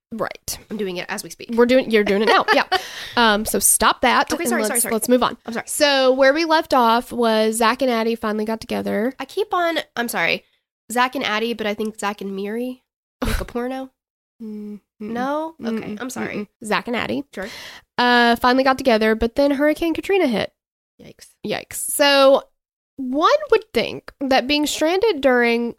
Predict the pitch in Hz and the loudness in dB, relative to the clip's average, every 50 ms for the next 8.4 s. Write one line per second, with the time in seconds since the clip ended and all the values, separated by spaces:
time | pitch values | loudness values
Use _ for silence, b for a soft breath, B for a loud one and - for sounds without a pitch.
0 | _ - 240 226 226 247 247 240 247 - 392 - - - - 90 87 - - 285 | _ -8 -8 -6 -4 -4 -4 -4 -4 -4 -8 -8 -8 -8 -8 -6 -6 -6 -6 -6
1 | - _ _ _ _ _ _ _ _ - 254 233 226 - - 226 220 220 - 233 | -8 _ _ _ _ _ _ _ _ -6 -4 -4 -4 -4 -4 -6 -6 -4 -4 -6
2 | 226 226 - 226 - - 214 196 190 190 202 208 - 226 240 233 226 220 220 - | -6 -6 -6 -8 -8 -6 -6 -6 -4 -4 -4 -6 -6 -4 -2 -2 -2 -4 -6 -8
3 | - 226 220 220 214 214 214 214 - _ _ _ _ _ _ _ _ _ _ _ | -6 -6 -4 -4 -4 -4 -6 -6 -8 _ _ _ _ _ _ _ _ _ _ _
4 | - - 196 196 - - - 311 320 320 320 - - 311 320 320 330 330 320 330 | -16 -12 -12 -12 -10 -8 -6 -6 -4 -4 -6 -6 -6 -6 -4 -4 -4 -4 -4 -4
5 | 330 339 339 311 - 339 330 - 359 370 - _ _ _ - 214 381 339 339 349 | -4 -6 -6 -8 -8 -10 -10 -10 -10 -12 -12 _ _ _ -14 -8 -6 -6 -6 -4
6 | - 392 392 381 - - B B B B B B B B B - 254 254 294 294 | -6 -6 -6 -6 -8 -10 B B B B B B B B B -8 -2 0 4 4
7 | 294 285 277 - - - 294 285 269 254 262 262 302 370 - 427 392 330 - - | 4 4 2 0 0 2 2 2 2 4 4 4 2 2 2 0 0 0 0 -2
8 | 226 226 240 285 339 359 370 359 | -2 -2 0 0 0 0 0 0